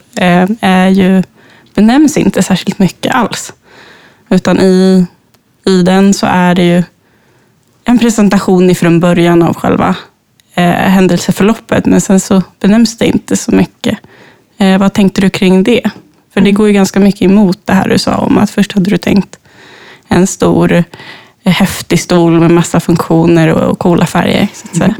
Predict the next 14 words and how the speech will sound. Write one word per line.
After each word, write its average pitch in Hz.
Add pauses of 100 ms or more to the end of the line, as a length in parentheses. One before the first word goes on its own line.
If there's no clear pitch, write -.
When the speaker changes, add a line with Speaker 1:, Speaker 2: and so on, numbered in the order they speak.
Speaker 2:
<laughs> 247 (640)
Ja, 185
precis. 185 (300)
Jag 175 (180)
har 254
ju, 226 (100)
alltså 202
det 180
här 165
har 233
ju 214
varit 165
en 147
pros-, 143